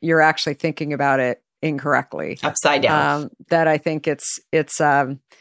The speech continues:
Speaker 1: the whole model ends up being upside down. So I love that example. So Carrie, thank you so much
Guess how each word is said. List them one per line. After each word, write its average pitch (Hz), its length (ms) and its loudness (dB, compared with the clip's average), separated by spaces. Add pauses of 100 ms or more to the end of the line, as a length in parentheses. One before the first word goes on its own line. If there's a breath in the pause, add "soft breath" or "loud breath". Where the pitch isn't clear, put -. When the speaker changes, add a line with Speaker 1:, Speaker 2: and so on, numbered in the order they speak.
(340 soft breath)
Speaker 1:
the 165 80 2
whole 180 200 2
model 151 480 4
ends 151 180 0
up 151 160 0
being 147 220 0
upside 139 300 -4
down. 143 240 -4
So 170 120 -2
I 180 140 2
love 170 460 2
that 151 180 4
example. 147 640 -2 (160)
So 214 400 0
Carrie, 277 340 4
thank 277 380 -2
you 262 120 2
so 247 760 2
much 165 520 -2